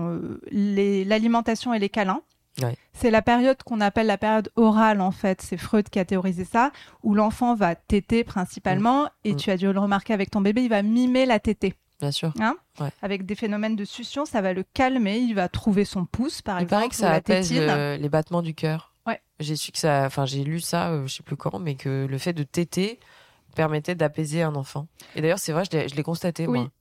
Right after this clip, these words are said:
Speaker 1: Bah, c'est pour ça que la tétine marche tellement bien,
Speaker 2: Bah
Speaker 1: hein.
Speaker 2: ouais. D'ailleurs, il arrive pas à s'en défaire. Moi, je sais pas quoi faire avec cette tétine, mais bon.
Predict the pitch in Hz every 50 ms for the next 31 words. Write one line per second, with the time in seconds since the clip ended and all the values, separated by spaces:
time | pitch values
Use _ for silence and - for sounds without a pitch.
0 | _ - 226 202 190 - 214 - 214 190 - 269 - 226 202 185 - 208 - -
1 | - 208 190 190 180 - - 190 190 208 233 262 269 226 123 123 123 123 143 170
2 | - - - - 147 139 147 175 170 147 139 131 127 127 - 165 156 - 156 147
3 | 139 131 - - - 175 160 156 160 - - - - 160 - - 165 - 160 151
4 | - 160 156 - - 156 - - 143 - - - 185 190 202 - 151 -